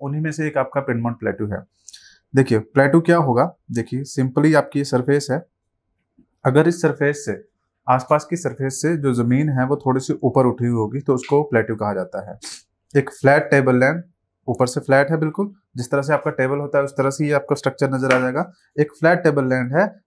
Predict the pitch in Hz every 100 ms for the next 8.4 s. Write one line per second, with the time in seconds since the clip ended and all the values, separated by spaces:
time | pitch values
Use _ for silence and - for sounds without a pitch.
0 | 123 123 165 151 131 131 147 156 151 143
1 | 143 135 151 143 143 120 101 110 147 180
2 | 131 - 127 110 107 107 123 123 98 -
3 | 95 _ _ _ _ _ _ _ - 156
4 | 160 165 190 - - - 147 151 143 160
5 | 160 - 165 160 208 - - _ 127 127
6 | - 160 160 120 123 147 151 156 156 165
7 | 170 _ _ _ _ - 131 160 156 151
8 | 156 156 165 165